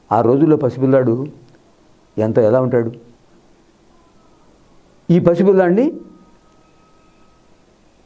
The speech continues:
రక్షించాలి. అంతరిక్షంలో అరుంధతి దేవి తప్ప మిగతా దేవతలు, మిగతా మునుల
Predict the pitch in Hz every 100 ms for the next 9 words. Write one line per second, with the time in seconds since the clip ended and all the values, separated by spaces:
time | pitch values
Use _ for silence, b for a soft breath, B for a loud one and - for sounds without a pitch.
0 | _ - 117 143 127 98 85 - - _
1 | _ _ _ _ _ _ _ - 123 156
2 | 208 202 190 185 143 123 127 139 - _
3 | _ _ _ _ _ _ _ _ - 110
4 | 143 196 202 214 180 180 165 139 160 131
5 | 147 185 160 139 139 135 127 117 131 156
6 | 120 113 110 120 135